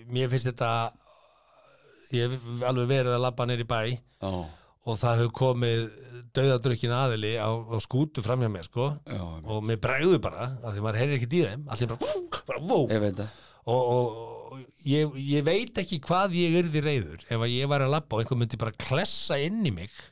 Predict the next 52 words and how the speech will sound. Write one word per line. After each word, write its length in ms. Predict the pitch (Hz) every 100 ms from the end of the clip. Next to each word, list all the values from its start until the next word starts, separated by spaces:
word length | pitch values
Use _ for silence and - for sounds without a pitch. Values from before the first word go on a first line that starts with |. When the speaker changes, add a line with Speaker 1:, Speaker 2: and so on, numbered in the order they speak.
| -
Speaker 2:
Einmitt. 460 | 98 90 82 - -
Speaker 1:
á 80 | 117
rafskútu. 960 | 113 127 202 - - - 117 - 98 104 113 _
Speaker 2:
Það 220 | - 135 170
var 80 | 185
náttúrulega 220 | 139 -
slys 260 | 165 147
hérna 220 | 123 104 101
ekki 160 | 104
fyrir 160 | 113 107
svo 140 | 113 104
löngu 300 | 104 95 90
síðan 320 | 95 95 143
á 120 | 117 110
rafskútu, 460 | 107 101 101 92 101
þar 140 | 117 110
sem 100 | 107
að, 140 | 104 -
en 80 | 107
það 140 | 120
var 100 | 131 131
enda 100 | 127
búið 140 | 131
að 60 | 120
klippa 340 | 143 151 151
á 60 | 143 139
þarna 160 | 139 139
innsigli 320 | 151 143 139
sem 160 | 139
að 160 | 139 135
virðist 240 | 143 139
vera 200 | 143 143 135 - - - - 127
mjög 140 | 131
algengt 340 | 139 151 139
hjá 60 | 131
fólki, 280 | 143 143 120
sko. 160 | - 170 156 -
Speaker 1:
Já, 140 | 101 92 107 147
já, 80 | 113
það 240 | 87 110 131
var 80 | 143
banaslys, 400 | 160 113 - 85
það 140 | 104 117
var 80 | 139
náttúrulega 300 | 143 135 135
alveg 460 | 147 117 - - 127
Speaker 2:
En 80 | 113
það 120 | 127 131
var 80 |
í 40 | 123
Noregi, 380 | 156 165 78 50
sko, 220 | - -